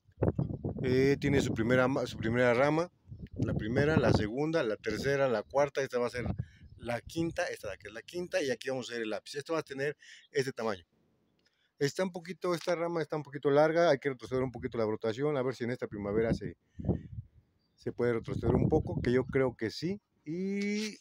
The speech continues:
igual vamos a retroce-, retroceder un poquito esta de acá, pero no mucho, menos que esta, pero igual hasta, hasta en ese mismo tamaño. Y este, y únicamente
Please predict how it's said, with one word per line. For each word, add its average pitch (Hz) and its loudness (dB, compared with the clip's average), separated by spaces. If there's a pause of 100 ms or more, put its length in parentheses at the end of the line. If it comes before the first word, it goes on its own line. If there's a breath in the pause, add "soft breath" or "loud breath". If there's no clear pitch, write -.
igual 135 2
vamos 135 2
a 127 -2
retroce-, 120 -4
retroceder 120 -2
un 127 -4
poquito - -10
esta 151 0
de 151 2
acá, 202 0
pero 220 2
no 180 2
mucho, 123 0 (180)
menos 160 2
que - -4
esta, 107 -4
pero 139 0
igual 180 6
hasta, 135 4 (600 loud breath)
hasta 120 -2
en 135 2
ese 151 2
mismo 147 -2
tamaño. 143 2 (480)
Y 113 0
este, 113 2
y 113 2
únicamente 120 4